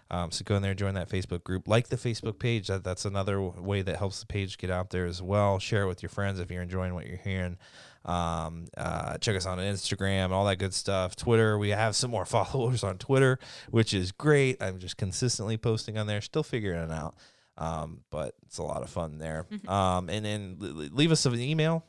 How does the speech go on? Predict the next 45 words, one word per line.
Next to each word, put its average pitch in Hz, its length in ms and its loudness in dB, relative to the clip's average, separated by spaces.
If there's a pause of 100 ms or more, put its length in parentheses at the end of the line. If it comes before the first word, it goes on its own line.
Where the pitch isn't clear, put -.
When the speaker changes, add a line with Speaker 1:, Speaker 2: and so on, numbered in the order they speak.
(100)
Speaker 1:
voicemail, 151 560 4
whatever 151 360 4
it 143 100 -2
is 135 180 -2
you 131 120 -6
wanna 110 160 -4
do. 92 200 -8
However 120 260 4
you 139 80 6
Speaker 2:
Yeah. - 40 4
Speaker 1:
wanna 131 160 2
contact 113 640 -2
us, 101 240 -2 (400)
do 110 180 0
that. 101 220 2
It's - 140 -6
there 101 240 2
in 98 80 -2
the 95 100 -2
description 90 520 -4
of 90 60 -2
the 87 80 -4
podcast. 87 680 -4
Get 87 140 -6
that 82 160 -4
number 82 280 -6
and 82 100 -4
that 80 140 -4
email - 80 -4
Speaker 2:
Just 294 260 2
talk 294 200 8
Speaker 1:
there. 285 80 0
Speaker 2:
to 262 140 2
us. 170 280 0
Speaker 1:
Just - 320 0
talk 123 260 0
to 107 140 -4
us. - 160 -6
We 131 200 -4
need 123 300 -2
people 117 320 -2
to 110 100 -2
talk 113 360 0
to 120 160 4
us. 95 480 2